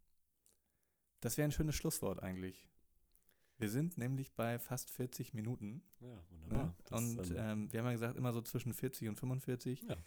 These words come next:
Speaker 1: Wir wollen die Leute nicht überstrapazieren
Speaker 2: Nicht überstrapazieren,
Speaker 1: und
Speaker 2: genau.
Speaker 1: jetzt direkt
Speaker 2: Aber
Speaker 1: in der
Speaker 2: ja.
Speaker 1: zweiten Folge schon auf fünfundvierzig Minuten gehen. Das wäre stressig.
Speaker 2: Wär stressig.
Speaker 1: Für die nächste Folge kannst du dich schon mal drauf einstellen.
Speaker 2: Ja.
Speaker 1: Ich werd dich fragen,
Speaker 2: Ja.
Speaker 1: was bei dir Kacke war.
Speaker 2: Ja.
Speaker 1: Also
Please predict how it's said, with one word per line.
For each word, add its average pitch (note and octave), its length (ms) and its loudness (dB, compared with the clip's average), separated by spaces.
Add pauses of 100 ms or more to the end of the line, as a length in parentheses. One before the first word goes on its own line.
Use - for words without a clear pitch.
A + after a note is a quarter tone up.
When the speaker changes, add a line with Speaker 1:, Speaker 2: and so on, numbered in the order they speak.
(200)
Speaker 1:
Wir G#2 100 0
wollen A2+ 140 6
die A2+ 60 4
Leute A2 280 4
nicht G#2 120 0
überstrapazieren A2 600 2
Speaker 2:
Nicht A#2 120 4
überstrapazieren, A#2+ 440 -2
Speaker 1:
und G#2+ 80 2
Speaker 2:
genau. G#2+ 120 2
Speaker 1:
jetzt - 180 -8 (280)
direkt A2+ 220 0
Speaker 2:
Aber F#2+ 80 0
Speaker 1:
in A2 60 2
der G2+ 80 0
Speaker 2:
ja. - 40 -6
Speaker 1:
zweiten A2+ 260 -2
Folge G#2+ 220 -2
schon G#2+ 100 -2
auf G2+ 100 -4
fünfundvierzig A#2 460 -4
Minuten A2+ 220 -4
gehen. A#2 260 -2 (680)
Das - 200 -6
wäre G#2 100 -2
stressig. - 520 -6
Speaker 2:
Wär - 160 -10
stressig. G2 400 -10
Speaker 1:
Für - 180 4
die A#2 140 6
nächste E3 420 4
Folge E3+ 640 2 (840)
kannst B2+ 340 -2
du B2 40 -2
dich A#2 140 0
schon C3 120 0
mal A#2+ 180 2
drauf A#2+ 260 -4
einstellen. C3+ 460 0
Speaker 2:
Ja. F#2+ 140 0
Speaker 1:
Ich - 180 0
werd A#2 200 4
dich - 160 -2
fragen, D#3 500 0 (200)
Speaker 2:
Ja. B2 240 6
Speaker 1:
was B2 260 2 (160)
bei A#2+ 100 2
dir B2+ 180 0
Kacke - 340 -2
war. D#3 220 0
Speaker 2:
Ja. G#2+ 120 4
Speaker 1:
Also A3+ 120 2